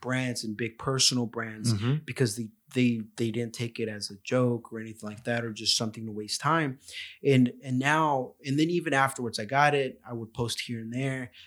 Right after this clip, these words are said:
Speaker 1: And then he's like, "No, you gotta take it
Speaker 2: Yeah,
Speaker 1: more
Speaker 2: man.
Speaker 1: serious." And now I'm twenty-six, and I was like, "I should have taken it more serious."
Speaker 2: <laughs> You and me both, man.
Speaker 1: Yeah.
Speaker 2: It's, it's huge. I mean, and my buddy was telling me before the algorithm was a little different.
Speaker 1: Yeah.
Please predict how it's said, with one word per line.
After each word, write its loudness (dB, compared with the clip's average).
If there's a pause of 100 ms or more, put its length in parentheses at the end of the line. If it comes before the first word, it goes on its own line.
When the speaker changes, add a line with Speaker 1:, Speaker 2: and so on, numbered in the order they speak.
(120)
Speaker 1:
And 0
then 4
he's -2
like, -10
"No, 2
you -6
gotta -6
take -12
it -20 (220)
Speaker 2:
Yeah, 4
Speaker 1:
more 2
Speaker 2:
man. -6
Speaker 1:
serious." -4 (320)
And 4
now 4 (380)
I'm 4
twenty-six, -2
and -2
I -2
was -6
like, -6
"I -10
should -2
have -10
taken -14
it -18
more -16
serious." 0
Speaker 2:
<laughs> -16
You 0
and 0
me 0
both, 2
man. -6 (160)
Speaker 1:
Yeah. -2
Speaker 2:
It's, 2
it's 2
huge. -2
I -4
mean, -6 (500)
and -2
my 2
buddy 4
was -2
telling -6
me -8
before 0
the 0
algorithm 0
was -10
a -2
little 0
different. -2
Speaker 1:
Yeah. -2